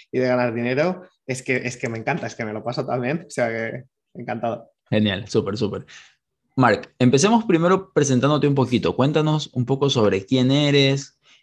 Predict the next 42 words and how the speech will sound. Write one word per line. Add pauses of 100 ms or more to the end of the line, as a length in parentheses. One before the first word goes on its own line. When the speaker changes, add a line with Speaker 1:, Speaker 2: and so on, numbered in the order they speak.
(120)
Speaker 2:
y, (160)
y,
y
un
poco
esa
experiencia
de
inversión.
¿Cómo
arrancaste
tú
en, (180)
en
el
mundo
profesional? (200)
Dale. (560)
Speaker 1:
Vale,
mira,
te
lo
resumo
así
lo
más
rápido
que
pueda,
pero
dándote
un
poco
las
claves
importantes.
O
sea,
yo (100)
estudié
ingeniería
química